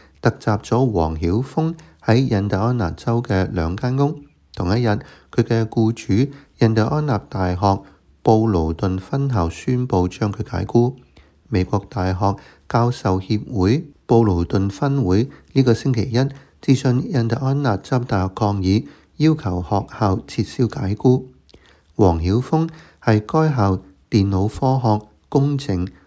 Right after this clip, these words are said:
同資訊學嘅終身教授，妻子馬連麗任原印第安納大學圖書館系統分析師同程序員。兩個人喺F B I突襲之後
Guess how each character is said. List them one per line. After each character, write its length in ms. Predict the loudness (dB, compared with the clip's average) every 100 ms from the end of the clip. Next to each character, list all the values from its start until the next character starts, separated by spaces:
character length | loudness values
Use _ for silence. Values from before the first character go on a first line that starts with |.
| _
同 260 | -2 0 0
資 300 | -4 -4 -2
訊 220 | -2 -2
學 80 | 0 -4
嘅 300 | -4 -6 -4
終 240 | -2 -2
身 200 | -2 -2
教 200 | -2 -2
授， 320 | 0 0 0 -4 _ -20 _ _ -14
妻 320 | -4 0 0
子 360 | 0 0 0 0 -10 _
馬 280 | -4 -2 0
連 300 | 0 -2 -2
麗 260 | 0 0 0 -6 _ _ _ _ -2
任 300 | 2 2 2
原 260 | 0 0 0
印 220 | 0 0
第 80 | 0
安 220 | 0 2
納 120 | 2 0
大 180 | 0 0
學 120 | -2 -4
圖 220 | -4 -4
書 240 | -4 -2 -2
館 180 | -2 -2
系 280 | 0 0
統 260 | -2 -2 -4
分 260 | -4 -4 -4
析 140 | -4
師 380 | -6 -4 -2 -2 -8 _
同 220 | -4 -2 -2
程 280 | -2 -2
序 200 | -2 -2 -2
員。 240 | 0 0 -2 -8 _ _ _ _ _ -2
兩 200 | 0 0
個 120 | 2
人 180 | 0 0 -4 -16 0
喺 220 | 2 2 -2
F 200 | -6 -4
B 160 | -2 0
I 140 | 0
突 140 | 0 -4
襲 300 | -2 -4 -4
之 160 | -2 0
後 260 | 2 0